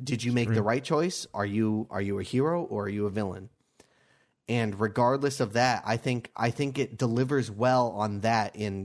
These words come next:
Speaker 1: getting into the psyche of
Speaker 2: That's true.
Speaker 1: the human experience and m-, uh, morality and how we view it, on craving power over, uh, you know, morality or consequence.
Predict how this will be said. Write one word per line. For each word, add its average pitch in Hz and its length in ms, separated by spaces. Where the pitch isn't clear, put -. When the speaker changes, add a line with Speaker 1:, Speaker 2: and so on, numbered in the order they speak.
Speaker 1:
getting 110 280
into 123 300
the 110 120
psyche 113 640
of 92 420
Speaker 2:
That's - 160
true. 262 280
Speaker 1:
the 107 80
human 131 340
experience 127 720
and 104 480
m-, 117 220
uh, 117 80
morality 117 760
and 104 120
how 104 160
we 98 140
view 120 280
it, 127 240
on 95 440
craving 107 440
power 131 480
over, 98 480
uh, 92 360
you 107 100
know, 90 240
morality 110 540
or 95 100
consequence. 117 800